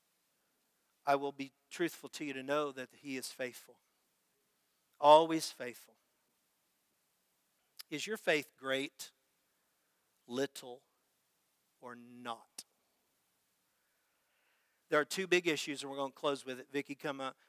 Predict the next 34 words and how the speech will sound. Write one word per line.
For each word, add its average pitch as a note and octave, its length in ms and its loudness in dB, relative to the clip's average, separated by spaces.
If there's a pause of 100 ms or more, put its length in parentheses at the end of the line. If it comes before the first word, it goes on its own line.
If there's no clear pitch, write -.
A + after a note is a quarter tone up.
(160)
There's C#3 160 -2
condemnation. F3 920 4 (840)
Here's F3+ 200 2
what F#3 220 2
you E3+ 100 -2
wanna E3+ 200 2
deal F3 240 6
with G3 180 2
it A#3 220 0
today. G#3+ 420 4 (760)
Remember F3+ 180 2
what F#3+ 140 8
the F#3+ 80 2
instruction F#3+ 460 4
is? G3 120 4
Stand A#3+ 460 10
up G#3 200 12
and F3+ 160 0
deal F#3+ 260 10
with C3+ 240 4
it. - 120 -8 (840)
"Well, G#3 340 8 (120)
I'm G#3+ 180 8
afraid G#3+ 380 8
of F#3 80 2
this, F3+ 280 6
and F#3+ 80 2
I'm F#3 160 6
worried G#3+ 300 12
they G3 140 8
might." F3+ 360 8
I G3 120 10
don't A3+ 240 6
care G#3 400 6